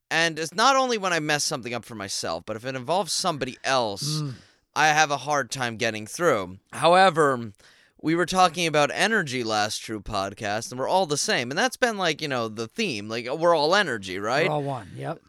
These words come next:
Speaker 1: So why is it any different to me personally, right, when I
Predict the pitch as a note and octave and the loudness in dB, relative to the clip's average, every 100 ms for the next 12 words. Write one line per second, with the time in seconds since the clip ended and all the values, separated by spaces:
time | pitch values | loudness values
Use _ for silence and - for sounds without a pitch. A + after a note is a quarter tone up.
0 | _ E3 A3+ A#3 G#3+ F3+ F3+ G#3+ B3+ C4 | _ 0 4 6 4 2 4 8 8 6
1 | G#3+ G#3 F#3+ F#3 D3 E3 D#3 E3+ C#3+ - | 2 2 2 0 2 2 2 -4 -4 -6
2 | C3+ C3+ D#3 B2+ C3 C#3 C3 - A2+ A2+ | -4 -4 -2 -4 -4 -4 -2 -4 -8 -8
3 | A#2+ A2+ B2+ C3 G#2+ A#2 A2+ G#2+ _ A#2+ | -8 -6 -6 -8 -10 -12 -12 -16 _ 0
4 | C3 C3 B2 A#2 A2+ A2+ | 2 4 2 0 -2 -6